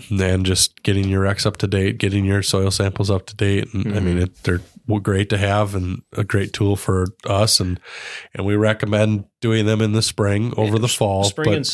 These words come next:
Speaker 2: summer.
Speaker 1: we can do both.
Speaker 2: Yeah.
Speaker 1: Yep.
Speaker 2: Um,
Speaker 1: Why do we wanna do it in the spring and summer?
Speaker 2: Well, first off, look at, uh, last couple of years when it comes to fertilizer. It's pretty nice to have, know what you're,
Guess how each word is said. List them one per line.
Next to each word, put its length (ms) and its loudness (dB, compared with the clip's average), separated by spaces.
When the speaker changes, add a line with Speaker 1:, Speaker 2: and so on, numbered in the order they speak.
Speaker 2:
summer. 320 -4
Speaker 1:
we 100 4
can 160 -2
do 140 2
both. 420 -4
Speaker 2:
Yeah. 340 -2
Speaker 1:
Yep. 220 2
Speaker 2:
Um, 520 -4
Speaker 1:
Why 260 0
do 80 2
we 100 2
wanna 200 2
do 160 0
it 80 0
in 80 0
the 80 0
spring 300 2
and 240 0
summer? 340 -2
Speaker 2:
Well, 360 -4
first 480 -6
off, 380 -4
look 220 -6
at, 240 -6
uh, 480 -4
last 260 -4
couple 200 -6
of 40 -4
years 300 0
when 80 0
it 80 -4
comes 200 -4
to 40 -8
fertilizer. 800 -6
It's 60 -20
pretty 220 -4
nice 320 -2
to 100 -4
have, 180 -4
know 180 -4
what 220 -4
you're, 160 -8